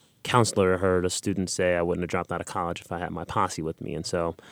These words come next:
she helped kickstart this program, which would send students in cohorts, A K A posses, to different colleges around the country, and they try to focus and put a ca-, cachet on those, you know, top one fifty. Um, really great program. But, I mean, the moment I got into that scholarship program, my, my life changed completely because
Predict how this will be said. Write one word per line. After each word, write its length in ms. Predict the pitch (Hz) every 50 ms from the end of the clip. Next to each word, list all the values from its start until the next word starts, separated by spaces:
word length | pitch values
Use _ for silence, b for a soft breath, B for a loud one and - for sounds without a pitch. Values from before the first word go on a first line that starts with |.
| B B B B B B
she 180 | B - - 110
helped 380 | 117 113 101 - - - -
kickstart 320 | - - 120 - - 104 -
this 100 | 107 -
program, 500 | - - 113 107 92 101 98 95 98 95
which 280 | 98 95 90 - -
would 200 | 98 98 92 85
send 400 | - - - 120 110 110 107 98
students 360 | - - 117 107 101 98 -
in 200 | - 98 104 104
cohorts, 540 | 98 - - 123 104 87 95 92 92 98 -
A 80 | 87 92
K 120 | 98 87
A 40 | -
posses, 560 | - 107 92 87 92 - - 92 90 92 -
to 100 | - 90
different 460 | 82 92 92 - - 90 71 69 - b b b b -
colleges 580 | - - - 101 95 95 92 85 90 90 87 87
around 260 | 87 87 87 87 87
the 60 | 85
country, 380 | - - 98 87 82 - - 85
and 80 | 87
they 80 | 87 82
try 200 | - - 90 85
to 120 | 85 85
focus 460 | - - 90 82 - 87 85 - - - _ -
and 120 | 92 87
put 120 | - 87
a 40 | 87
ca-, 180 | - - - -
cachet 360 | - - 101 90 - - 95
on 120 | 87 87 85
those, 220 | 85 85 82 85
you 60 | 87
know, 100 | 85 85
top 260 | 82 - 92 82 - -
one 80 | 87 85
fifty. 460 | - 90 - - - 90 85 85 - b b b b b b b b b b b b
Um, 120 | 110 117 123
really 120 | 127 123
great 140 | 113 98 -
program. 260 | - 98 90 92 90
But, 80 | 101 120
I 40 |
mean, 140 | 135 127 123
the 60 | 110
moment 240 | 104 135 196 190 127
I 60 | 110
got 160 | 104 110 107 101
into 120 | 92 -
that 200 | 95 87 82 -
scholarship 480 | - - 101 101 117 113 92 87 95 78
program, 300 | - 95 82 90 87 85
my, 100 | 87 82
my 140 | 87 90 92
life 180 | 95 92 87
changed 240 | - - 101 90 -
completely 460 | - 90 - - 127 123 - - 95
because 440 | - 98 92 - - 95 92 87 -